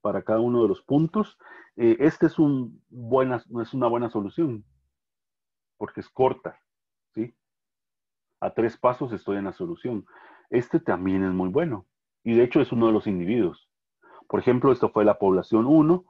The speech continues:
la población dos, por ejemplo, podría escoger a este que es bueno, a este, y aleatoriamente a cualquiera de otros dos, porque de todos modos no hay más cortos.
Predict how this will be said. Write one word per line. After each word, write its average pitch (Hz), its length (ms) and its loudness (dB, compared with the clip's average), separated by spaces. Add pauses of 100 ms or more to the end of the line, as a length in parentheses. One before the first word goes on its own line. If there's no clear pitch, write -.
(240)
la 113 240 4
población 127 580 2
dos, 160 260 0
por 117 200 0
ejemplo, 139 360 -2
podría 113 280 2
escoger 107 340 -2
a 104 160 2
este 107 240 -4
que - 80 -10
es 98 100 -6
bueno, 135 440 0
a 107 160 -2
este, 175 400 -2 (240)
y 110 220 -2
aleatoriamente 123 720 0
a - 20 0
cualquiera 110 400 -2
de 107 80 2
otros 107 260 -4
dos, 113 160 -4
porque 95 240 -8
de 90 60 -4
todos 107 180 -2
modos 113 220 -2
no 101 100 -2
hay 104 100 2
más 101 180 -4
cortos. - 500 -8